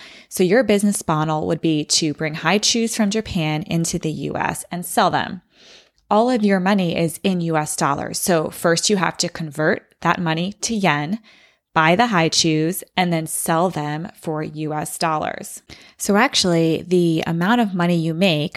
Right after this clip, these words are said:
or your profit will depend a lot on the exchange rate. Using that rule of thumb we talked about, let's assume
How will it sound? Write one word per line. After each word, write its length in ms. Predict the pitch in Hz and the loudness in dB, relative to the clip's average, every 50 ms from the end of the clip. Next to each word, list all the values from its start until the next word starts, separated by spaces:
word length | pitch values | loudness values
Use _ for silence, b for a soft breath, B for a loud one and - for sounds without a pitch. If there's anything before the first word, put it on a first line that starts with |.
| - | -6
or 100 | - 160 | -2 0
your 140 | 175 156 156 | 2 2 2
profit 760 | 151 - - - 214 202 214 214 - - 151 156 151 - - B B B B B B B | 0 -2 -4 0 0 0 0 0 -2 -4 -2 -2 -2 -4 -6 B B B B B B B
will 320 | - 180 185 175 170 160 - | 2 2 4 4 4 2 0
depend 600 | - - 180 - - - 233 220 190 170 160 - - - | -2 -4 -4 -4 -2 0 2 2 2 0 -2 -6 -8 -8
a 60 | 160 | -10
lot 420 | 151 156 165 220 214 170 151 151 - | -6 -2 0 2 2 2 0 0 -2
on 220 | 170 156 151 160 | -4 -4 -4 -4
the 100 | 160 156 | -4 -4
exchange 460 | 151 147 - - - 240 247 240 202 - | -4 -2 -2 0 2 4 4 4 4 2
rate. 340 | 151 143 - 117 - - b b b b b b b b | 0 -2 -2 -4 -6 -12 b b b b b b b b
Using 380 | _ 196 220 240 226 269 240 214 | _ 2 2 4 4 4 4 4
that 160 | 190 170 - | 4 4 2
rule 180 | 170 180 180 165 | 2 2 2 2
of 100 | 160 - | 2 0
thumb 220 | - - 226 214 | 0 0 2 2
we 100 | 196 170 | 2 0
talked 320 | 156 - 156 139 143 - - | -2 -2 -2 -4 -4 -2 -2
about, 280 | 156 147 147 151 - | 0 2 2 2 2
let's 260 | - 170 - - - | 0 0 -2 -2 -4
assume 460 | 208 - - - 170 156 156 156 165 | -4 -4 -2 -2 0 0 0 -2 -4